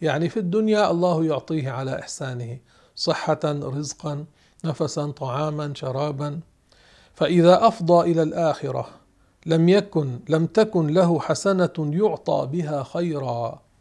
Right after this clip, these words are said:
لم يكن له منها نصيب إذا أفضى إلى الآخرة.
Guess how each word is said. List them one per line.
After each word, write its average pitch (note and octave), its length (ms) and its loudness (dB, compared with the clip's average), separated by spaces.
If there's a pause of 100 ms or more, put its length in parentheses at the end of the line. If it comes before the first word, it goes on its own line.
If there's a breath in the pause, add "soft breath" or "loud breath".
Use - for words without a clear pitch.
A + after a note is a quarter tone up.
(100)
لم F#3+ 160 -2
يكن F#3+ 220 0
له D#3+ 260 -2
منها C#3+ 320 -4
نصيب B2+ 400 -6 (520)
إذا C#3+ 300 0
أفضى D3+ 380 0
إلى B2+ 140 -4
الآخرة. C3+ 480 -6